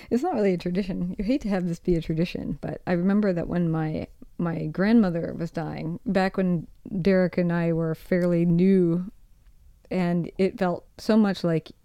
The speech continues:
there was nothing you could do but wait. That kind of in-between waiting period when, you know,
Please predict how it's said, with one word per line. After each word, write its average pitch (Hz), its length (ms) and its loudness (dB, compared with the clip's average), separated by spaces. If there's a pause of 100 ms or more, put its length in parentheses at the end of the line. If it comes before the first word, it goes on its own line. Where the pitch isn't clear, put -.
(280)
there 175 140 0
was 170 160 0
nothing 180 280 -2
you 160 80 -4
could 170 140 -2
do 170 100 2
but 160 200 -2
wait. 160 500 -4 (160)
That 170 120 -6
kind 202 200 0
of 190 80 0
in-between 185 760 2
waiting 165 340 0
period 180 420 0
when, 170 160 -2
you 170 80 2
know, 165 420 2